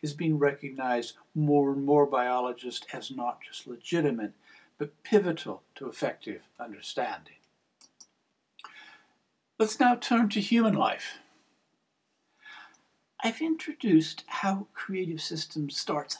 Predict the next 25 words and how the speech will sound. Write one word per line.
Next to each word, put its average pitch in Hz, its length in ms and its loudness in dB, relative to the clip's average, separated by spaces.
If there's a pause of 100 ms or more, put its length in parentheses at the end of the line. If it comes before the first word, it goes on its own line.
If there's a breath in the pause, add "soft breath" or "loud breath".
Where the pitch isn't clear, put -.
out 170 400 4
with - 120 -14
explicitly 156 1120 -8
creative 139 460 0
assertions - 560 -6
about - 240 -18
human - 140 -20 (200)
life. - 1300 -20 (500 loud breath)
It 170 100 6
proposes 170 600 4
that 156 120 2
what 156 160 2
makes 160 400 2
us 143 140 0
unusual 147 560 0
as 120 80 -8
creatures 135 500 -10 (260 loud breath)
is 160 220 0
the 165 120 0
audac-, 139 720 0
audacity 147 680 6
of 143 80 -2
our 139 80 -2
tool-making, 127 640 -6
meaning-making. 123 680 -10